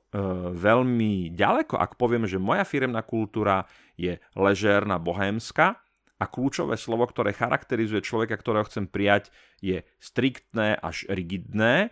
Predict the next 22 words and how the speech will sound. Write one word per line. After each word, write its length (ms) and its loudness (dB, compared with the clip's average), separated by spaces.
čo 160 -4
nemusí 400 0
byť 160 -4
zlé 460 2
na, 260 -2
za 100 2
určitých 400 -6
okolností, 640 -6
tak 240 -2
s 80 -10
najväčšou 400 -2
pravdepodobnosťou 1300 -2
toto 560 0
nebude 640 0
pasovať, 560 0
e, 40 -20
dohromady. 720 0
Hej? 300 -6
Bohémskosť, 1120 -2
ležérnosť 760 0
versus 540 -4
rigidnosť, 800 -4